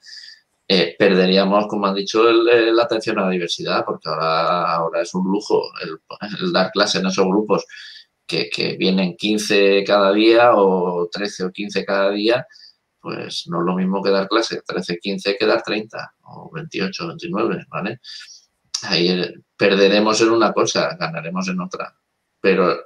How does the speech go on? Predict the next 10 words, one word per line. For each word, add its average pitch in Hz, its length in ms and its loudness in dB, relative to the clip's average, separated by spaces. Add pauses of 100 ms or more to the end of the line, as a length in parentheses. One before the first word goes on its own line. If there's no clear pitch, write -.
(380)
las 90 260 0
medidas 92 320 0
organizativas 87 680 -4
están - 180 -10
contempladas 87 500 -6
para 95 200 -4
todo 98 140 -2
el - 120 -4
curso, - 340 -12 (100)
no, 78 340 -12